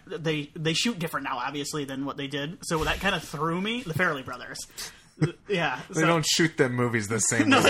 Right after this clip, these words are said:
Speaker 2: they used
Speaker 1: don't.
Speaker 2: to.
Speaker 1: Yeah, it's weird how that happens <laughs> over the passage of time.
Speaker 2: <laughs>
Speaker 1: And, uh, but it looked, it, it looked different. It threw me. Um, but no, I laughed a couple times. It looks, it looks funny. I'm not, I mean, I like the first one a lot. It's not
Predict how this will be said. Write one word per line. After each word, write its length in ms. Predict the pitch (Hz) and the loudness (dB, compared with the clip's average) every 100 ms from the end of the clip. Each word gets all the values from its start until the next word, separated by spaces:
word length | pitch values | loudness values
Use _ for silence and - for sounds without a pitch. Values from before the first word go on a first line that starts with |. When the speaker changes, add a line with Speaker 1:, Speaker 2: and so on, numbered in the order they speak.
| 208 | 6
Speaker 2:
they 80 | 247 | 8
used 200 | 233 - | 8 6
Speaker 1:
don't. 140 | 196 | 0
Speaker 2:
to. 60 | - - - - 214 | -4 -10 -12 -4 0
Speaker 1:
Yeah, 300 | 175 151 151 | 2 2 -2
it's 200 | 196 156 | -8 -6
weird 320 | 175 208 180 | 0 2 2
how 160 | 151 147 | 2 2
that 140 | 139 | 0
happens 460 | 156 143 139 143 - - - | 0 0 -4 -6 -6 -6 -8
<laughs> 120 | 185 | -8
over 180 | 151 151 | -4 -4
the 60 | |
passage 400 | 160 151 143 147 | -2 -2 -2 -6
of 120 | 139 - | -10 -10
time. 200 | - 139 - 156 | -8 -6 0 0
Speaker 2:
<laughs> 280 | - 226 208 | 2 -2 0
Speaker 1:
And, 260 | 180 175 175 | 0 2 4
uh, 300 | 185 175 - - - - - - 180 | 4 4 0 -12 -14 -18 -18 -6 0
but 140 | 196 | 2
it 100 | 190 | 2
looked, 300 | 196 165 - | 0 -2 -8
it, 140 | 185 - _ _ _ _ _ _ _ - | -8 -8 _ _ _ _ _ _ _ -4
it 120 | 165 | 0
looked 180 | 190 175 | 0 0
different. 300 | 170 160 151 | -2 0 -2
It 160 | - | -4
threw 200 | 160 165 | 0 0
me. 300 | 160 156 156 - | 2 0 0 0
Um, 540 | 151 151 147 147 160 | 2 4 2 -2 -8
but 140 | 175 170 | -4 2
no, 140 | 202 | 2
I 120 | 175 | 2
laughed 220 | 180 170 | 0 -2
a 60 | 160 | -6
couple 240 | 143 160 | -8 -8
times. 420 | 151 131 135 151 165 | -10 -8 -6 -6 -6
It 100 | 180 | -6
looks, 200 | 160 - - | -6 -6 -8
it 140 | 170 185 | -6 -6
looks 160 | 151 | -6
funny. 280 | - 127 143 | -8 -8 2
I'm 220 | 160 240 | 2 4
not, 220 | 294 277 180 | 4 2 2
I 80 | 202 | 0
mean, 140 | 208 | 2
I 80 | 214 | 2
like 200 | 190 196 | 0 -2
the 60 | |
first 240 | 160 143 151 | -6 -6 -6
one 80 | 131 | -6
a 60 | |
lot. 240 | 123 123 139 | -4 -4 -6
It's 160 | - | -8
not 220 | 147 123 | -8 -8